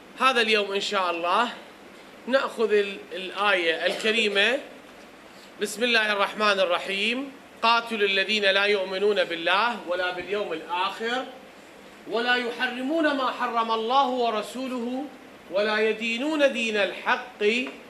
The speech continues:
من الذين أوتوا الكتاب حتى يعطوا الجزية عن يد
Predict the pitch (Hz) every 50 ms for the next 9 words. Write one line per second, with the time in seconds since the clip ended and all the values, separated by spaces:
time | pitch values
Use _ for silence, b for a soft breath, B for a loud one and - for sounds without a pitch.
0 | - - - - - - - - - - - - - - - - - - - -
1 | - - - - - - - - - - - - 156 170 185 190 190 196 202 208
2 | 208 214 240 247 247 240 240 247 269 262 254 262 262 226 220 - 247 247 247 -
3 | 254 277 277 262 233 185 156 160 147 - - - - - - - - - - -
4 | - - - - - 202 214 - - 226 214 208 208 226 233 202 196 190 196 180
5 | - - 220 220 - 185 185 175 - 180 156 190 220 240 254 277 277 233